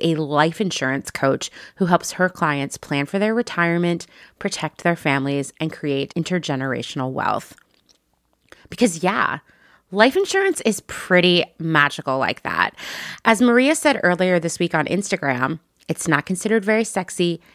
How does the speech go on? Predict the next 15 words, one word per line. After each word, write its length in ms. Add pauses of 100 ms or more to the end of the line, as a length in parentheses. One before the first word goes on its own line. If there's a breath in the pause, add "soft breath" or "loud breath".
it 160
doesn't 260
come 200
with 120
red 220
souls 400
filters, 420
and 140
it 60
doesn't 240
translate 500
very 220
well 200
via 220
TikTok, 600